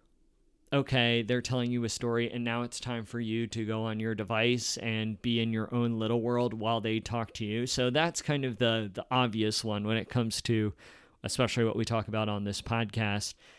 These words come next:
is, you know, not, not diving into technology. But more than that, when you are listening into a conversation,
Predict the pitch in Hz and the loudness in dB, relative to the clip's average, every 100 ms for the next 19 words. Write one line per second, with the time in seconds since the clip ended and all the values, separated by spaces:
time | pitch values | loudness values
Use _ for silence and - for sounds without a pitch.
0 | _ _ - 117 110 110 101 - - 139 | _ _ -2 0 2 0 -2 -8 -8 -4
1 | 113 107 120 113 - 131 135 131 131 113 | -2 0 0 0 0 4 4 2 0 2
2 | 117 113 110 - 120 117 - 113 107 - | 2 2 -2 0 -2 -2 -4 -4 -4 -4
3 | 110 113 104 104 101 101 104 98 _ - | -6 -4 -2 -2 -4 -4 -6 -6 _ -20
4 | - _ - - 170 165 175 277 233 139 | -20 _ -6 6 6 6 4 4 2 0
5 | 123 120 110 113 131 135 160 208 165 147 | 0 0 -2 -2 -4 -6 -4 -2 -2 -2
6 | 143 - 131 127 - 127 120 123 117 110 | -4 -2 -2 -2 -2 -2 -2 -2 -2 -4
7 | - 117 113 110 110 - 110 107 - 110 | -4 -4 -4 -4 -6 -4 -4 -2 -4 -6
8 | 107 104 | -6 -8